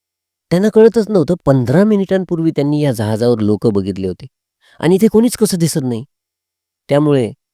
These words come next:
डेकवरून ते खालच्या केबिनच्या रस्त्याला जायला लागले. तेव्हा त्यांनी केबिनचा एक दरवाजा उघडला. तिथे त्यांना एक बाई आणि तिचा कुत्रा दिसायला लागले. तेव्हा ते केबिनमधून आत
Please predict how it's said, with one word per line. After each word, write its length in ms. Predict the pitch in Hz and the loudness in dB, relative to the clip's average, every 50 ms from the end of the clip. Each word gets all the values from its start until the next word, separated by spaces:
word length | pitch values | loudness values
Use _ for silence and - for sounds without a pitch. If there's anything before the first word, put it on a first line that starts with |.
| _ _ _ _ _ | _ _ _ _ _
डेकवरून 580 | 131 113 139 170 214 - - 175 175 180 190 196 | -8 -2 0 0 0 0 0 0 0 0 0 0
ते 100 | 170 208 - | 0 -2 -4
खालच्या 380 | - - 151 151 156 - - 190 - - | -4 -4 -2 -2 -2 0 -2 -2 0 2
केबिनच्या 400 | 185 180 170 180 175 - 180 170 | 0 2 2 0 0 0 -2 -2
रस्त्याला 420 | 160 143 - - 151 147 165 170 | -2 -4 -6 -6 -4 -2 -2 -2
जायला 260 | 131 117 110 101 104 | 0 0 -2 0 -2
लागले. 300 | 101 95 90 85 87 85 107 - _ _ _ _ _ _ _ _ _ _ _ _ | -4 -4 -4 -6 -8 -10 -12 -16 _ _ _ _ _ _ _ _ _ _ _ _
तेव्हा 120 | 113 110 104 | -2 -2 0
त्यांनी 320 | - 113 117 117 110 101 110 - _ _ _ _ _ _ _ _ _ _ - | 0 0 0 2 0 -2 -4 -6 _ _ _ _ _ _ _ _ _ _ -2
केबिनचा 360 | 135 127 131 147 139 - 165 | 0 0 2 0 0 -2 -4
एक 120 | 156 123 | -4 -2
दरवाजा 380 | 107 117 117 113 120 123 120 117 | -2 -2 0 0 0 0 0 0
उघडला. 400 | 110 107 101 98 90 90 85 92 101 _ _ _ _ _ _ _ _ _ _ _ _ _ _ | 0 -2 -2 -4 -6 -6 -8 -8 -10 _ _ _ _ _ _ _ _ _ _ _ _ _ _
तिथे 180 | - 110 - 135 | -8 -2 -2 0
त्यांना 240 | 117 131 131 135 147 - | 2 2 0 0 0 0
एक 200 | - 156 139 127 | -2 -4 -2 -2
बाई 320 | 117 131 139 147 139 113 101 - _ _ _ _ _ _ _ _ _ _ _ _ | -2 0 0 0 0 -2 -4 -10 _ _ _ _ _ _ _ _ _ _ _ _
आणि 180 | - 139 170 170 156 | -2 -2 -2 -2 -4
तिचा 200 | 165 156 202 - - - | -6 -4 -4 -4 -2 -2
कुत्रा 380 | 180 160 - - 202 175 127 101 - _ _ _ _ - | -4 -4 -2 -2 0 0 0 -2 -6 _ _ _ _ -12
दिसायला 340 | 110 110 - - 113 104 101 | -10 -10 -4 -4 -2 -2 -2
लागले. 280 | 95 92 85 85 87 69 - _ _ _ _ _ _ _ _ _ _ _ _ _ _ _ _ _ _ _ - | -2 -4 -6 -8 -12 -14 -18 _ _ _ _ _ _ _ _ _ _ _ _ _ _ _ _ _ _ _ -6
तेव्हा 140 | 110 110 110 - | -4 -4 -4 -6
ते 60 | 120 - | -8 -4
केबिनमधून 480 | - 120 117 123 123 123 127 135 143 - | -4 -2 -2 -2 -2 -2 -4 -4 -4 -6
आत 220 | - 131 143 139 | -6 -6 -6 -6